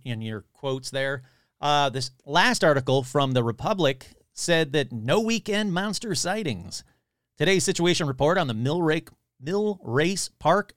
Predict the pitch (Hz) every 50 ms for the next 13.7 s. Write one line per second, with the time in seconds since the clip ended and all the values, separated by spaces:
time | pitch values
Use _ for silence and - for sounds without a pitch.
0 | - 120 110 127 175 208 214 233 214 180 165 156 143 135 123 - 143 147 131 -
1 | - 175 196 202 165 139 135 147 160 - - - _ _ _ _ _ _ _ _
2 | _ _ _ _ _ _ _ _ _ _ _ _ _ _ _ _ _ _ _ _
3 | _ 104 98 117 160 190 185 190 196 185 - 185 185 - - 175 175 190 196 214
4 | 226 233 143 104 98 92 87 95 98 127 160 170 160 151 156 170 160 - 190 202
5 | 214 220 - _ - 117 123 160 165 131 107 87 - - 82 80 80 64 - -
6 | - _ _ _ _ _ _ _ _ _ _ _ _ _ _ _ _ _ _ _
7 | _ _ _ _ _ - 113 151 190 202 185 190 196 185 - - 143 160 185 147
8 | 131 151 143 151 170 190 147 147 131 131 127 123 139 180 196 127 165 190 196 -
9 | - 170 185 202 196 190 185 147 120 131 139 156 170 180 - - 113 92 87 92
10 | 135 151 - - - - - - 120 160 180 - - - - - 208 202 175 135
11 | 160 170 156 123 107 95 90 87 - _ _ _ _ - - 131 139 131 127 -
12 | 151 160 - _ _ - 92 92 98 117 147 156 131 - - 180 175 175 151 127
13 | - _ - 123 113 92 90 - - _ - - -